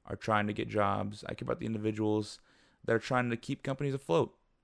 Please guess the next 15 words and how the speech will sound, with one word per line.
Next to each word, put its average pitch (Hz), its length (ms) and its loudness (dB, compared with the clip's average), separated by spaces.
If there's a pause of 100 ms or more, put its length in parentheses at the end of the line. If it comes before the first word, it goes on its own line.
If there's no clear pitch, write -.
(120)
or 117 220 4
doing 135 440 4
well 160 300 2
and 104 140 0
trying 110 340 0
to 110 80 -2
keep - 280 -10
that 107 240 2
motivation 104 640 -2
or 104 80 -2
that 101 260 0
momentum 110 480 -4
going. 101 340 -2 (2000)
Once 110 180 -2
again, 127 320 4